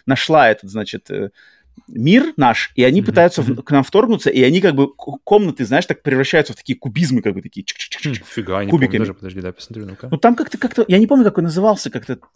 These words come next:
Speaker 1: там как-то ин-, не Infection, как-то, ну, короче,
Speaker 2: Мгм.
Speaker 1: а, обычный наш, наш стандартный мир превращается в такие кубоподобные формы.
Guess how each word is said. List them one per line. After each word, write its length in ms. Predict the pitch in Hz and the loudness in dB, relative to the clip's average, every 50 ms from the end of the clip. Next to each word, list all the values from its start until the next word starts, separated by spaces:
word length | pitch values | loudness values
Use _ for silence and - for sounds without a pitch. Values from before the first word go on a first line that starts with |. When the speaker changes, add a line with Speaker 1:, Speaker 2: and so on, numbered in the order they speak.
| _ _ _ - | _ _ _ -8
Speaker 1:
там 100 | 131 127 | -8 -6
как-то 220 | - 151 - - 139 | -6 -6 -6 -2 -2
ин-, 300 | 131 127 123 - 143 143 | -2 -2 -2 -4 -4 -2
не 100 | 151 147 | -2 -4
Infection, 540 | 143 - - 226 240 - - 151 127 117 | -2 -2 -2 -2 -2 -2 -4 -4 -4 -4
как-то, 200 | - 123 - - 139 | -4 -6 -6 -6 -6
ну, 40 | 143 | -2
короче, 380 | - 196 214 - - 208 202 - - - - - - - _ _ _ _ _ | 0 0 0 2 0 -2 -2 -4 -16 -20 -20 -20 -20 -20 _ _ _ _ _
Speaker 2:
Мгм. 220 | - 107 98 110 107 | -10 -8 -6 -4 -4
Speaker 1:
а, 240 | - 139 143 143 151 - | -2 0 2 2 2 2
обычный 500 | 156 147 139 185 202 - - - 151 139 | 0 -2 0 -2 -4 -2 -2 0 0 2
наш, 300 | 143 147 143 - - 147 | 2 2 0 0 0 0
наш 180 | 151 151 147 | 0 0 0
стандартный 440 | - - 139 127 151 139 - 143 131 | -2 -2 0 2 2 2 0 0 0
мир 200 | 143 170 220 240 | 2 2 2 2
превращается 640 | 233 185 139 123 123 113 - 139 151 170 165 - 135 | 2 0 0 0 0 0 2 2 2 2 2 -2 -8
в 20 | |
такие 280 | - 117 - - 143 - | -10 -10 -6 -4 -4 -2
кубоподобные 720 | - - 139 123 110 - 107 110 131 147 143 135 131 120 110 | 0 0 2 2 2 2 2 2 2 2 2 2 0 0 0
формы. 400 | - - 147 127 107 101 92 | 0 0 0 2 0 -2 -6